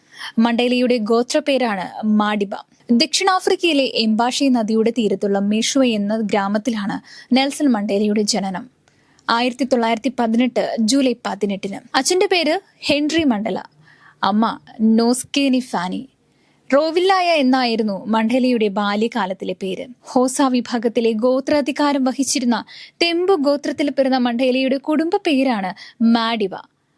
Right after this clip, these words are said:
നെൽസൺ എന്നത് സ്കൂൾ അധികാരികൾ നൽകിയ പേരും. ആദ്യമായിട്ട് സ്കൂളിലെത്തുന്ന ആഫ്രിക്കക്കാരന് ഒരു ഇംഗ്ലീഷ്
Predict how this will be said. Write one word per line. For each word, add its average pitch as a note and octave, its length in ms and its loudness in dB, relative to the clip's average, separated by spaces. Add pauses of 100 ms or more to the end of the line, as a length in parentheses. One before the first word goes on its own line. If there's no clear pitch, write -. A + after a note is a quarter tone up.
(160)
നെൽസൺ E4 580 0
എന്നത് C#4+ 360 0
സ്കൂൾ D#4 380 -2
അധികാരികൾ D4+ 680 0
നൽകിയ G#3+ 380 0
പേരും. - 460 -6 (400)
ആദ്യമായിട്ട് F#4+ 600 0
സ്കൂളിലെത്തുന്ന D4 680 2
ആഫ്രിക്കക്കാരന് A3 1400 -2
ഒരു D#4 140 2
ഇംഗ്ലീഷ് C4 580 2